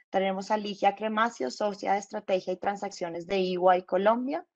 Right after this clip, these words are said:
Tenemos a Patricia Sáenz, socia fundadora de Egua Capital. Y tenemos a Carlos Vergara, socio <clears throat> de Nexus Capital Partners. Les agradezco a todos por haber aceptado esta invitación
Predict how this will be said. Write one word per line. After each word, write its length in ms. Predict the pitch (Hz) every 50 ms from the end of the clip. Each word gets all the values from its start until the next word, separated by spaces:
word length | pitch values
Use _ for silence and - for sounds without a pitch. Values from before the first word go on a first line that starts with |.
| _ _ _ - - _ -
Tenemos 400 | - 196 196 196 196 208 202 -
a 120 | 247 240
Patricia 560 | - 220 208 - 196 220 208 190 - 208 214
Sáenz, 560 | 208 - 226 214 214 214 240 277 269 - - -
socia 400 | - 254 226 226 - - 220 -
fundadora 600 | - 233 233 220 220 208 202 190 180 180 180 190
de 180 | 196 214 202 -
Egua 380 | - 202 196 175 180 185 185 -
Capital. 560 | 214 220 214 - 247 247 _ - 311 339 - _ _ _ _ _
Y 120 | - 208
tenemos 400 | - 220 208 202 202 202 208 -
a 100 | 240 233
Carlos 380 | - 220 208 202 196 196 190 190
Vergara, 580 | 214 208 208 185 185 180 180 180 190 - 262 _ _ _ _ _ _
socio 680 | - - - 233 220 214 214 - 214 208 226 - _ _ _ -
<clears throat> 180 | - - _
de 260 | - 220 220 185 190 185
Nexus 400 | 185 175 - - - 170 - -
Capital 480 | - 185 180 - 175 - 190 185 170
Partners. 640 | - 147 - - - _ _ _ - - - _ _ _ _ _ _ _ _ _ _ _ _ _ _ _ _ _ _ -
Les 160 | 208 208 - 208
agradezco 500 | 202 190 190 190 185 185 185 - - 208
a 60 | 214
todos 420 | _ - 247 247 240 240 247 240
por 160 | - - 247 240
haber 200 | 226 202 190 180
aceptado 420 | 180 - 202 _ - 196 185 180
esta 180 | 180 - - 202
invitación 680 | 202 196 208 - - 202 190 - - 208 240 285